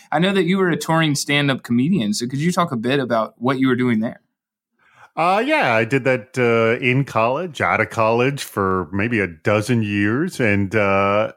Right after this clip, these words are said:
Speaker 2: it was, here's, uh, uh, the headline for that is, "I'm glad I did it, and I'm glad I'm never gonna do it again." <laughs>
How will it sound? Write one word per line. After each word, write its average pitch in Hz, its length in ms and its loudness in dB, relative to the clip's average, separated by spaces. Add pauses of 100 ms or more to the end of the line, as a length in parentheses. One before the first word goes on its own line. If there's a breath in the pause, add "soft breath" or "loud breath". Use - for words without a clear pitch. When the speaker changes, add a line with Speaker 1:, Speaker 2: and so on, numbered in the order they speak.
(140)
Speaker 2:
it 127 220 0
was, 131 300 0 (440 loud breath)
here's, 180 380 -2
uh, 170 40 -2
uh, 143 480 -2
the 123 140 -2
headline 160 440 0
for 135 160 -2
that 123 180 2
is, 113 300 0 (240 soft breath)
"I'm 107 120 -2
glad 117 300 0
I 151 100 2
did 117 220 0
it, 117 140 2 (300)
and 101 80 -4
I'm 95 140 -2
glad 101 280 0
I'm 95 80 -2
never 90 180 -4
gonna 90 160 -4
do 87 200 -8
it 85 60 -6
again." 80 320 -8 (480 loud breath)
<laughs> - 20 -20